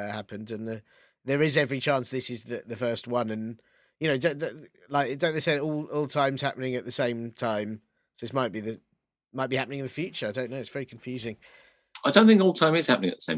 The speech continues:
Speaker 1: Isn't
Speaker 2: time.
Speaker 1: it?
Speaker 2: Some of it's before and some of it's after.
Speaker 1: Oh, is it? Oh, well, then, oh, then maybe
Speaker 2: Yeah.
Speaker 1: this isn't the first one.
Speaker 2: I think you're thinking of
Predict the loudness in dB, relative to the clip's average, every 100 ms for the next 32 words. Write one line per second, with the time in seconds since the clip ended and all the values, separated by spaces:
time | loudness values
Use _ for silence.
0 | 0 0 0 0 -2 2 2 0 0 6
1 | 6 6 2 2 2 4 2 6 4 6
2 | 2 -2 _ _ _ 8 10 10 8 8
3 | 6 6 10 10 12 8 2 -4 -2 -2
4 | -2 -4 -6 -8 -16 _ _ _ _ _
5 | _ _ _ -20 -20 _ 4 8 10 8
6 | 4 12 12 12 12 10 10 8